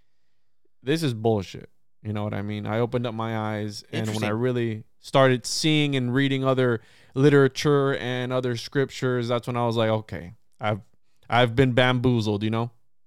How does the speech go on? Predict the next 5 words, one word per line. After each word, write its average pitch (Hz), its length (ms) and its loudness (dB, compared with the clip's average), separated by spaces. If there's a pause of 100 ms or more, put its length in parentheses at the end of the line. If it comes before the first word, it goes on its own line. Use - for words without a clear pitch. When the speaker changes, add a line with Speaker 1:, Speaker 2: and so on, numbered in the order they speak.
(640)
Speaker 2:
Okay, 202 300 -4
so, 175 500 -4 (1040)
yeah. 147 80 -20 (2500)
The 180 100 -4
thing, 247 340 -6